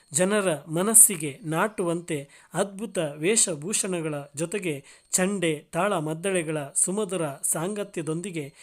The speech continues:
ಪೌರಾಣಿಕ ಕಥೆಯನ್ನು ಜೀವಂತವಾಗಿಡುತ್ತಿರುವ ಶ್ರೇಷ್ಠ ಕಲೆ ಯಕ್ಷಗಾನ. ಉಡುಪಿ, ದಕ್ಷಿಣ ಕನ್ನಡ ಜಿಲ್ಲೆಗಳಲ್ಲಿ ಇದು ಕೇವಲ ಕಲೆಯಾಗಿರದೆ ಭಕ್ತಿಯ ಸೆಲೆಯಾಗಿ ಮನೆ ಮನಗಳಲ್ಲಿ ನೆಲೆ ನಿಂತಿದೆ.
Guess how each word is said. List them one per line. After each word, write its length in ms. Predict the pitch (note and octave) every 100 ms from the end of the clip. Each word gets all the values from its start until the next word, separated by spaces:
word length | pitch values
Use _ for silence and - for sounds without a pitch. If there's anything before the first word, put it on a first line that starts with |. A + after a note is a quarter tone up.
| - -
ಪೌರಾಣಿಕ 540 | F3+ G#3 A#3 A3 G3+
ಕಥೆಯನ್ನು 680 | E3 C#3+ E3 F#3 F3 E3+ C#3+
ಜೀವಂತವಾಗಿಡುತ್ತಿರುವ 1400 | D#3+ C#3 G3 A3+ A#3 G3 E3 D#3 D#3+ D#3 - D3 D3 C#3 -
ಶ್ರೇಷ್ಠ 460 | - D#3+ G3+ -
ಕಲೆ 440 | D3+ - F3 D3+ C#3+ - - -
ಯಕ್ಷಗಾನ. 560 | G3+ - E3 D3 C#3 C#3+ - _ _ - _ _ -
ಉಡುಪಿ, 560 | F#3+ C4+ - A#3+ F3 - -
ದಕ್ಷಿಣ 320 | F#3 F#3+ A#3 G#3+
ಕನ್ನಡ 320 | G#3 F#3 E3+
ಜಿಲ್ಲೆಗಳಲ್ಲಿ 760 | D3 F3 F3+ F3 G#3 F#3+ D3 - - F3+
ಇದು 180 | E3+
ಕೇವಲ 480 | E3 F3 G#3 G#3+ F3
ಕಲೆಯಾಗಿರದೆ 1120 | D3 - - E3 F#3+ F3+ E3 F3 G#3 D#3+ C#3+ _ - -
ಭಕ್ತಿಯ 520 | D#3 A3+ - G#3+ F3 D#3
ಸೆಲೆಯಾಗಿ 840 | - E3+ F3+ F#3+ F#3+ G3+ F3 C#3+ _ _ D#3+
ಮನೆ 380 | F#3 G#3+ D#3+ -
ಮನಗಳಲ್ಲಿ 760 | D#3+ G3 G3+ F#3+ E3+ E3+ C#3+ -
ನೆಲೆ 240 | D#3+ E3+ F#3+
ನಿಂತಿದೆ. 640 | D#3 D3 D3 C#3 C#3+ _